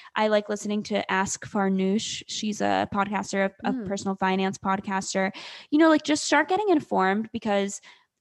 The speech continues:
Speaker 1: I didn't know so much, and I felt like I had to play catch up when I was, when I graduated. I was like, "I don't even know."
Speaker 2: Mm-hmm.
Speaker 1: Like, honestly, I, I feel like I didn't even really know what, like, a four oh one k was until I, like, started working at Accenture, and I was like,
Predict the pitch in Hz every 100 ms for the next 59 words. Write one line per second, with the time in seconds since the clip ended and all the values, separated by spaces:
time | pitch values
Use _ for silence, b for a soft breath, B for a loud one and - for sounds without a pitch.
0 | - 214 226 254 269 254 208 202 - 196
1 | 190 185 - - 208 202 208 226 214 214
2 | 214 202 - 185 - 220 - 247 220 226
3 | 226 226 - - _ 240 240 240 240 233
4 | 233 247 247 254 247 214 214 220 220 -
5 | 214 233 247 240 214 214 214 B B B
6 | 262 - 240 254 330 381 294 233 - 226
7 | 233 269 - 240 302 339 302 277 220 220
8 | 233 202 - 202 196 196 190 190 - 190
9 | 185 - 196 196 202 190 196 - - 202
10 | 190 196 202 190 - 196 190 - 160 175
11 | 180 190 175